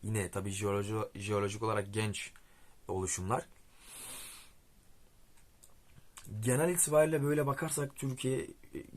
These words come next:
güncel haritaya böyle her yerde diri fay, diri fay, diri fay görüyoruz. Şimdi ben nerede yaşıyorum? Diyarbakır'da. Hemen bir Diyarbakır'a ineceğim. Seri bir şekilde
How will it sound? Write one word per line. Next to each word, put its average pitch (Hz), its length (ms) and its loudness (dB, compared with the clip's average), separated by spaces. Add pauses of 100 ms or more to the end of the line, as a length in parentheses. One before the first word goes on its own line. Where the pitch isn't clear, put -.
(120)
güncel 120 380 2
haritaya 131 480 0
böyle 135 200 2
her 139 200 -4
yerde 127 380 -2
diri 120 140 0
fay, 110 280 -2
diri 110 140 -2
fay, 113 240 -4
diri 110 140 -4
fay 104 220 -4
görüyoruz. 90 440 -6 (320)
Şimdi 139 360 0
ben 147 180 4
nerede 147 220 6
yaşıyorum? 151 380 0
Diyarbakır'da. 101 560 0 (1000)
Hemen 185 240 2
bir 143 140 -2
Diyarbakır'a 139 480 6
ineceğim. 120 380 -2 (160)
Seri 123 380 0
bir 127 40 -2
şekilde 117 520 -2